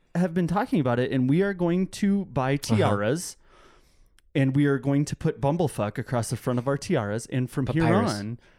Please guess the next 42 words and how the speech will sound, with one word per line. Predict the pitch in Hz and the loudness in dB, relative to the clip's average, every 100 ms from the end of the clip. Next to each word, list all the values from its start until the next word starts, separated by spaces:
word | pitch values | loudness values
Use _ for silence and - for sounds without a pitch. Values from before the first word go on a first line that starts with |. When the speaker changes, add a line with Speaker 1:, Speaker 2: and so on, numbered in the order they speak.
| _ | _
Speaker 1:
<laughs> | _ _ _ - | _ _ _ 0
in, | 151 - | 0 0
in | 151 147 | 0 2
papyrus, | 151 139 147 160 165 | 2 2 4 4 2
we | 151 | 2
only | 156 175 185 | 2 4 4
use | 185 | 2
papyrus | - 175 180 165 190 | 0 -2 0 2 0
script | - - 127 - - - | -2 0 -2 -2 -8 -4
because | 135 139 110 | -2 0 -2
it's | - - | -8 -10
our | 95 104 | -8 -10
favorite. | - - 107 90 90 98 160 - - | -12 -18 -16 -14 -10 -6 -6 -8 -16
Speaker 2:
It's | 113 - | -18 -16
good. | 107 87 - - | -14 -16 -18 -12
Speaker 1:
Papyrus | - 117 135 - | -6 -2 0 0
font's | 139 147 - | -2 -2 -4
the | - | -8
best. | 165 95 123 - - - - - - - _ _ - | -6 -4 -6 -10 -16 -20 -20 -20 -20 -20 _ _ -2
And, | 170 160 | 0 2
uh, | 160 151 | 2 2
we're | 160 | 0
gonna | 190 190 | 0 2
wear | 214 | 2
those | 214 185 | 2 2
every | 180 190 | 2 0
time | - 190 | 0 2
we | 190 190 | 2 4
interview | 226 185 180 175 160 | 2 2 4 4 2
these, | 175 180 175 165 | 0 0 0 0
uh, | 170 170 | -2 -2
pro | - 196 | 0 0
climbers | - 185 240 196 170 - | 0 0 2 2 0 -2
that, | 175 170 - - - _ - _ _ 160 | 0 0 -2 -14 -20 _ -20 _ _ -2
uh, | 151 135 127 - | 0 0 -2 -4
the | 143 | -4
gang | 127 165 160 | 0 2 2
over | 160 151 | 0 0
at | |
Normacast | 143 185 185 156 131 | -2 -2 -4 -2 -4
said | - 151 131 120 | -2 0 0 0
that | 127 | -4